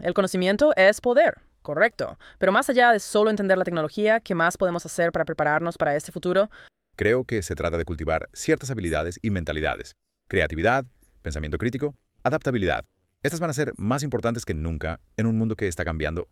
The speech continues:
Speaker 2: constantemente.
Speaker 1: Así que no se trata solo de aprender a programar, se trata de aprender a aprender.
Speaker 2: Precisamente. Y se trata de mantenerse curioso, estar abierto a nuevas ideas,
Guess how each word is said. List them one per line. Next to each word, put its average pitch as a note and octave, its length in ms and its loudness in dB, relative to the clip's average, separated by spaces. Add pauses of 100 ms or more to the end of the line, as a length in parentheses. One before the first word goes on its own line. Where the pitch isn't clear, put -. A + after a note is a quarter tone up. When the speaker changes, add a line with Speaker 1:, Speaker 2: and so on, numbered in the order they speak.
Speaker 2:
constantemente. D#2+ 520 -4
Speaker 1:
Así B3+ 180 0
que C#4+ 120 2
no A#3+ 100 4
se A3+ 100 -10
trata F3+ 300 0
solo E3 300 0
de D3+ 60 2
aprender C#3+ 260 -4
a - 20 -2
programar, F#3+ 460 -2 (100)
se G3+ 160 -6
trata F#3 320 2
de F3 80 2
aprender C#3+ 400 -2
a C3 200 -2
aprender. C#3 300 -4
Speaker 2:
Precisamente. G#2+ 440 -2 (440)
Y - 60 -6
se E3+ 80 -2
trata F#3+ 240 -2
de F#3 80 -2
mantenerse A2+ 380 0
curioso, D2 400 -2 (320)
estar E3 180 2
abierto G#2 380 2
a C#2 80 0
nuevas D#2+ 260 -2
ideas, E2 400 -2